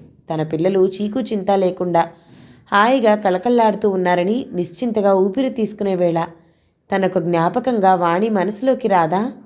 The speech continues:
ఆ కృతజ్ఞత వాణికి లేదా? గుమ్మంలో చప్పుడైతే మెరుపులా తల తిప్పింది వారిజ. జగన్ కాదు, మధు కాదు, కనీసం వాణి కూడా కాదు. ఆమె ఒంటరితనానికి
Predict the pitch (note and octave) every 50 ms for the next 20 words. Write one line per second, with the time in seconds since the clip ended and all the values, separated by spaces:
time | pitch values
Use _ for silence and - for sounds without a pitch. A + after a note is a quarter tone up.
0 | _ _ _ _ _ _ _ _ _ - F3 F#3 F#3 - F#3+ F#3 F#3 C4+ C4 C4+
1 | C4+ C4 A3+ A3 F#3+ F#3+ F#3 F#3 G3+ B3+ C4+ C4 - G#3+ G3+ G3 G3+ G3+ G3 F3+
2 | F3 E3+ - - - _ _ _ _ _ _ _ _ _ _ _ _ _ _ _
3 | _ _ _ _ _ _ - E3 D#3+ F3 F3 F#3+ A3 A3+ G#3+ G3 G3 F#3+ - F#3
4 | E3 - - G3 G3 F#3 F3+ F#3 F3+ E3+ D#3 - - E3+ E3+ F3 G#3 G#3 - B3
5 | A#3 G#3 G#3 G#3 G#3 F#3 E3 F3+ F3+ A3+ G#3 - F3+ E3+ E3+ F3 F3 E3+ D#3+ D#3
6 | D#3+ E3+ D#3+ D#3 E3 - D#3+ - - - _ _ _ _ _ _ _ _ _ _
7 | _ _ _ D#3+ D#3+ F3 D#3 E3 G3+ G#3+ G#3 G#3 F#3+ F3+ E3+ D#3+ E3 - - -
8 | - E3 E3 E3+ E3+ A#3 C4+ C4 C4 A#3 G3+ F#3 F#3 E3+ - - - _ _ _
9 | _ - E3+ E3 F#3 G#3 G#3 G#3 G#3 G3 F3+ F3+ E3 E3 F3 G#3+ A3+ - A3 G3
10 | F#3+ F#3 F#3 F#3 F3+ E3+ E3+ D#3+ - - - _ _ _ _ _ _ _ _ _
11 | _ _ _ _ - E3 E3+ E3 E3 D#3+ D#3 D#3 D#3 D#3+ E3 A3+ A#3+ A#3 A3+ A3+
12 | G#3 F#3+ F#3 F3 - - F3 E3+ -